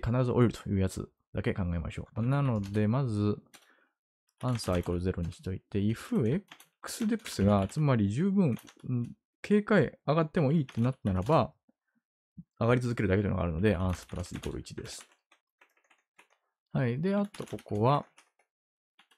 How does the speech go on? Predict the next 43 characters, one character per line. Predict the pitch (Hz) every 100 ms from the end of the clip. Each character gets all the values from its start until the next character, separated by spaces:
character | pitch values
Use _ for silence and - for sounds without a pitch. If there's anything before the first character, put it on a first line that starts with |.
| - _ _ -
K | 127 110
引 | - -
く | -
一 | 101 - -
回 | 147
ま | 107
で | 87
は | 78
上 |
が | 80
っ | -
て | 87
い |
い |
で | -
す | - 104
よ | 101
と | -
い | 110
う |
こ | -
と | - 80
で、 | 104 101 _ _
K | 156
引 | 139
く | -
一 | 107
回 | - 156
ま | 104
で | 95
上 | -
が | 98
っ | 95
て | -
い | 95
い |
か | -
ら、 | 101
K | - 131 101
も、 | - _ _ _ _ _ _ _ _ _
K | - 104
ま | 82
で | 87